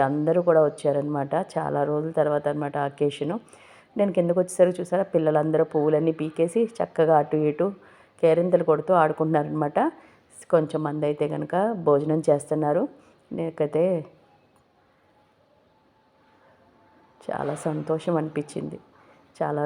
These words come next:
రోజుల తర్వాత. తర్వాత అయితే కనుక మేము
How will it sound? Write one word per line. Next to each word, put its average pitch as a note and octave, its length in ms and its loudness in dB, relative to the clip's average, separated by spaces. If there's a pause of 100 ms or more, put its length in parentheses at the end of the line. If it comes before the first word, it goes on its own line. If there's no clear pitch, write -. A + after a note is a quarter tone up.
రోజుల D3+ 260 -2 (120)
తర్వాత. D3 360 -2 (4000)
తర్వాత D3+ 380 -2
అయితే D#3 240 -2
కనుక D3+ 220 -4 (180)
మేము E3+ 220 -2